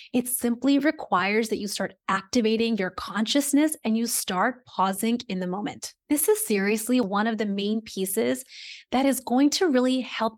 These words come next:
elevate and skyrocket your results on the scale. Now, you might be wondering, like, "I've tried so many things in the past. I've tried all kinds of plans and it didn't work in the past. How is this different? How is this one tool different than the things you have tried in the past?"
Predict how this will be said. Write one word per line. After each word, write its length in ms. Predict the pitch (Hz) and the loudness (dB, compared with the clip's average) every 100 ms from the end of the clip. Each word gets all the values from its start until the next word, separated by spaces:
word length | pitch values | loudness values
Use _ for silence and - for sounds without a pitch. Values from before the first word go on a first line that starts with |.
| - | -4
elevate 460 | 196 214 220 247 - | -2 0 2 0 0
and 180 | 214 | -2
skyrocket 800 | 214 - 180 180 214 220 233 269 | -2 -2 -2 0 2 2 2 0
your 200 | 220 202 | -2 -2
results 420 | 202 196 185 180 - | -2 -2 -2 -4 -6
on 120 | 185 | -4
the 80 | 175 | -2
scale. 420 | - - - - _ - - 254 | -2 -2 -4 -8 _ -14 -12 0
Now, 220 | 302 311 | 4 4
you 200 | 233 220 | 4 2
might 160 | 370 440 | 2 4
be 80 | 381 | 2
wondering, 440 | 269 277 - 196 | 4 2 -2 -4
like, 200 | 226 - | -4 -4
"I've 160 | 254 254 | -4 -4
tried 320 | - 330 415 | -2 -2 0
so 360 | - - - 285 | 0 0 4 6
many 220 | 285 262 | 6 4
things 300 | 247 220 208 | 2 0 -2
in 80 | 185 | -6
the 60 | |
past. 440 | 190 - 165 - - - - - | -6 -4 -4 -6 -10 -14 -16 -4
I've 180 | 269 247 | -2 -2
tried 420 | - 294 311 302 | -4 0 2 2
all 220 | - 269 | 2 0
kinds 300 | 269 285 269 | 2 2 2
of 100 | 262 | 0
plans 400 | - 240 214 190 - | -2 0 0 -2 0
and 160 | 254 | 2
it 140 | 294 247 | 2 4
didn't 320 | 285 311 247 | 4 4 4
work 240 | 208 220 | 2 -2
in 80 | 214 | -4
the 60 | 196 | -4
past. 460 | - 202 - - - - - - | -4 -4 -6 -14 -16 -20 -20 -8
How 300 | - 349 453 | 0 4 4
is 160 | 453 - | 4 -2
this 480 | 175 220 233 233 - - | -2 0 2 0 -2 -6
different? 480 | 160 180 - - - - | 0 0 -2 -10 -10 -4
How 280 | 240 285 | 0 4
is 160 | 339 302 | 4 2
this 220 | 226 240 | 0 0
one 260 | 196 208 214 | 0 0 -2
tool 480 | - 208 208 208 196 | -4 -2 0 0 -2
different 540 | 190 190 269 277 285 | -4 0 2 4 4
than 140 | - 226 | 2 -2
the 80 | |
things 340 | 233 254 262 254 | 0 2 2 2
you 80 | 233 | 0
have 140 | 208 | -2
tried 240 | - 190 | -2 -4
in 80 | 185 | -4
the 40 | 180 | -8
past?" 440 | - - - - | -8 -10 -12 -18